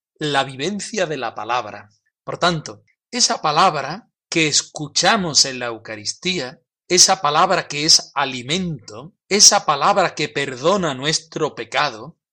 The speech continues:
esa palabra que es soporte para la vida cristiana y para la vida franciscana, no puede tener su puerto, su fin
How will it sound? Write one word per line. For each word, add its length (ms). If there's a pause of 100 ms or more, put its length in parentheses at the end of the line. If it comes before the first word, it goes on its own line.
(120)
esa 340
palabra 500
que 160
es 80
soporte 720
para 280
la 140
vida 340
cristiana 760 (220)
y 140
para 360
la 160
vida 340
franciscana, 1200 (340)
no 220
puede 340
tener 480 (260)
su 380
puerto, 800 (320)
su 240
fin 600